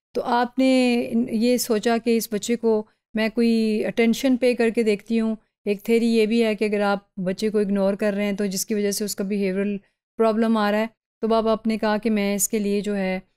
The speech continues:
अटेंशन, अ, वाला स्ट्रेटजी यूज़ करके देखी, लेकिन आपने देखा तो उससे उसके ऊपर इतना कोई इफेक्ट नहीं आया।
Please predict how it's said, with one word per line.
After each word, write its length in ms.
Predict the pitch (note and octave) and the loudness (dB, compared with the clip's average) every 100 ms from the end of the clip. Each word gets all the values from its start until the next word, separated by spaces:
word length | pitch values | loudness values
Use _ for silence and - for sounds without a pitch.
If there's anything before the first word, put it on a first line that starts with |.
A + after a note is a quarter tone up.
| _ G3+ | _ -6
अटेंशन, 680 | F#3+ G3+ F#3+ A#3 A3 G#3+ G3+ | 0 0 0 -2 0 0 0
अ, 220 | G3 F#3+ | -2 -2
वाला 360 | F#3+ G3 F#3+ | 0 0 -2
स्ट्रेटजी 600 | F#3 - A3+ F#3 G3+ G3+ G3+ | -4 -6 -4 -2 -2 -4 -2
यूज़ 300 | G3 G3 - | -2 -4 -4
करके 240 | G3 G#3 | -2 0
देखी, 340 | G3 G3 G#3+ - _ - | -2 -2 -6 -6 _ -4
लेकिन 220 | A3+ A#3+ | 0 2
आपने 240 | A#3+ A#3 A#3+ | 2 4 2
देखा 300 | A3 A3 A#3 | 2 0 -2
तो 140 | A#3+ | 0
उससे 280 | A#3 - B3 | -2 0 0
उसके 440 | A#3 - - B3 | 0 -4 -2 0
ऊपर 220 | A#3 A3+ A#3+ | 0 2 0
इतना 280 | A3+ A#3 | 0 -4
कोई 200 | A3+ A#3 | -2 0
इफेक्ट 300 | A3 A3 A3+ - | 0 -2 -4 0
नहीं 240 | A#3+ B3 | 0 2
आया। 260 | G3+ D#3+ | 0 -4